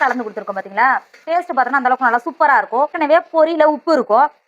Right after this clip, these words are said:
அதுக்கு டேஸ்ட்டுக்கு அனுசரிச்சு நீங்க உப்பு சேர்த்துக்கோங்க. நான் ஒரு கால் டேபிள் ஸ்பூனுக்கும் கம்மியாவே உப்பு சேர்த்துக்கிறேன். சேர்த்துட்டு இன்னும் ஒரு ரெண்டு செகண்ட் நல்லா கிண்டி கொடுத்து வேற ஒரு பாத்திரத்துக்கு மாத்திக்கோங்க.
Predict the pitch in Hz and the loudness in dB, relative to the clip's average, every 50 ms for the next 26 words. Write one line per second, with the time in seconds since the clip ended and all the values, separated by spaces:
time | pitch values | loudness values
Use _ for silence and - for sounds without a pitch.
0 | - 269 269 262 254 - 294 330 349 349 - 294 269 262 277 277 302 240 226 - | -4 -4 -4 -4 -2 0 2 2 2 0 -2 0 0 0 0 2 0 -2 -2 -4
1 | 285 294 269 240 226 226 - 254 277 240 190 175 - 202 190 180 196 220 269 - | -6 -4 0 0 0 0 -2 -6 -6 -6 -6 -2 0 0 0 2 2 2 2 0
2 | _ _ _ _ _ _ _ _ _ _ 294 285 277 269 262 - 302 311 339 330 | _ _ _ _ _ _ _ _ _ _ 0 0 0 0 0 0 2 2 2 2
3 | 254 311 320 302 311 294 - - - 254 247 - 294 311 - 269 233 240 247 247 | 2 0 2 2 2 0 0 -4 -4 -4 0 0 0 0 2 -2 -2 0 0 -2
4 | 240 208 233 277 262 - - 247 - 226 202 196 - 185 175 - _ _ _ _ | -2 0 0 -2 -2 -4 -10 -6 -6 -6 -6 -6 -10 -10 -12 -12 _ _ _ _
5 | _ _ _ _ _ _ _ _ _ _ _ _ _ - 311 294 262 - - 226 | _ _ _ _ _ _ _ _ _ _ _ _ _ -4 -4 -4 -2 -4 -2 -2
6 | 233 233 233 - _ _ _ _ _ - 330 359 381 339 285 233 240 240 233 226 | 0 0 -2 -4 _ _ _ _ _ -20 -4 -2 0 0 0 0 -2 -8 -8 -10
7 | 247 - 262 240 240 220 233 277 254 269 247 247 269 233 220 202 - 233 277 320 | -10 -12 -10 -6 -6 -4 -4 -4 -6 -6 -6 -6 -4 -4 -4 -4 -4 -6 -6 -6
8 | - _ _ _ - 247 233 233 226 214 208 - 240 247 247 233 - 214 233 240 | -8 _ _ _ -8 -4 -2 -2 -2 0 0 0 0 0 -2 -6 -6 -8 -6 -2
9 | 233 202 208 - 226 - 208 208 196 202 208 | -2 -2 -2 -4 -8 -8 -8 -8 -4 -2 0